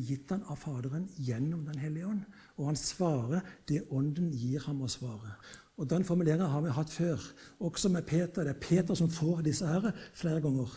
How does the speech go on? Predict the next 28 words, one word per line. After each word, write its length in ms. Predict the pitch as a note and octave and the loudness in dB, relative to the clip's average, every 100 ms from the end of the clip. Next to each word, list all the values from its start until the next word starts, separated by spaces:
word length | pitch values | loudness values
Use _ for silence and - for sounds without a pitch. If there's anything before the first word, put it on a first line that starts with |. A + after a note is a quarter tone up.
| - _ | -14 _
Også 340 | F#3 F3 - A3 | -4 -2 -2 2
i 160 | E3 G3 | 2 2
apostelens 720 | F3 - F#3 F3+ G3 F3+ D#3+ | -2 -2 -2 -2 -2 -2 0
gjerninger, 420 | F3 D#3 D#3+ G#3+ A3 - - - - | 0 0 0 0 -2 -10 -20 -20 -6
der 100 | F3 | -4
Peter 440 | E3+ - D3+ - D#3+ | 0 4 4 4 0
tok 280 | - D#3 | 0 0
det 100 | G3 | 0
ordet, 400 | B3+ F3+ D3 G#3+ A#3 - - - - _ _ _ _ | 4 6 8 8 6 -2 -14 -20 -20 _ _ _ _
og 120 | D#3+ D3 | -2 0
han 100 | E3 | 0
talte. 440 | D#3+ B2 - G#2+ - - | 0 -2 -4 -10 -12 -12
Og 120 | - D#3+ | -4 -2
han 60 | |
talte 480 | D#3+ F#3+ E3 B2 F#3+ | 2 4 4 2 2
de 140 | E3 - | 2 2
ordene 480 | D#3+ E3 F3+ G#3+ A#3 - - | 4 6 6 6 4 -2 -10
Herren, 520 | - F3+ D#3 B2 G3 E3 - - - | 4 6 8 6 4 4 -4 -10 -2
eh, 160 | F#3 | -2
han 200 | - E3+ | 2 4
talte 400 | F#3+ G#3+ E3 - | 4 6 4 4
de 140 | D#3+ A3+ | 2 2
ordene 460 | D#3+ E3 G3 G#3+ A#3 - - - | 2 4 6 6 4 -2 -8 2
Ånden 460 | D3+ F#3 G#3+ A3 | 6 6 6 4
gav 260 | D3 D3+ D#3+ | 2 0 0
ham 160 | E3 | -2
å 60 | D#3 | -2
tale. 300 | C#3 B2 A#2 | -2 -4 -6